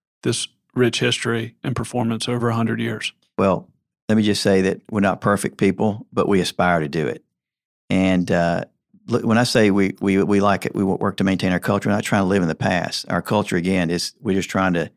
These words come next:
Speaker 2: we think we had a great culture in the past. We think we have one good now. We're trying to, uh, make it, build it for the future. We, we wanna keep, continue to improve it.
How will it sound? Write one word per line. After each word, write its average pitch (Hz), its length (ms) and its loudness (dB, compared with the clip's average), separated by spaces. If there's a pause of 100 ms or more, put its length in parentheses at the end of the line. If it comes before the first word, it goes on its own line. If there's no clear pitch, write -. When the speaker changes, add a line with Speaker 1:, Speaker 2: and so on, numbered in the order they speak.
(480)
Speaker 2:
we 101 100 -4
think 110 200 0
we 95 80 0
had 95 120 2
a 80 40 -2
great 95 260 -2
culture 92 260 -2
in 82 40 -2
the 80 60 -4
past. 98 420 0
We 92 80 -4
think - 200 -4
we 90 80 -2
have 85 100 0
one 85 160 -2
good 85 180 -2
now. 90 220 0
We're 90 80 -2
trying 92 280 0
to, 85 160 -6 (160)
uh, 80 160 -6 (180)
make 92 200 -4
it, - 240 -16
build 95 160 0
it - 80 -4
for - 80 -6
the 82 80 -4
future. 98 380 -2
We, 87 220 -6
we 107 100 -2
wanna 104 320 2
keep, - 240 -12
continue 98 340 -2
to 87 40 0
improve 101 400 0
it. - 200 -14